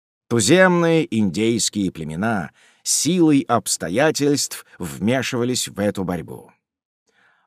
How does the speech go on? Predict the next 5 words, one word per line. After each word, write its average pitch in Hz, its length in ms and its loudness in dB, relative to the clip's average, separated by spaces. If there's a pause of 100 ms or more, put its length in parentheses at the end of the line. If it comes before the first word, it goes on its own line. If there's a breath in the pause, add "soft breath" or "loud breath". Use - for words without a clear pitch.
Алганкины 156 840 4
и 131 160 0
гуроны 117 640 4 (140 loud breath)
берут 170 440 2
сторону 185 680 2